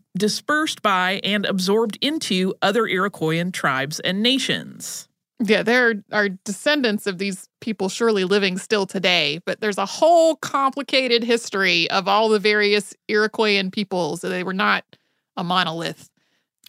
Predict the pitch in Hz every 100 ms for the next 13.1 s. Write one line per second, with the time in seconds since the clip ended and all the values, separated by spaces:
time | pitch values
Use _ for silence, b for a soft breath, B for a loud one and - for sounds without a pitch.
0 | - 247 214 214 220 214 208 196 185 185
1 | 202 190 180 190 202 - 226 220 214 202
2 | 202 214 - 190 - - 359 320 285 247
3 | - 214 214 202 214 196 185 202 208 202
4 | 196 196 196 185 180 196 196 208 185 185
5 | b b b b _ 226 226 220 202 190
6 | 151 - - 196 175 185 180 175 170 190
7 | 175 160 165 - _ _ _ _ - 190
8 | 185 226 - 311 339 - - 214 196 277
9 | 302 - 285 277 190 175 175 208 226 220
10 | 226 214 196 208 180 165 170 190 - 240
11 | 254 262 247 247 240 - 214 208 214 208
12 | 202 208 233 233 - 233 226 - 175 156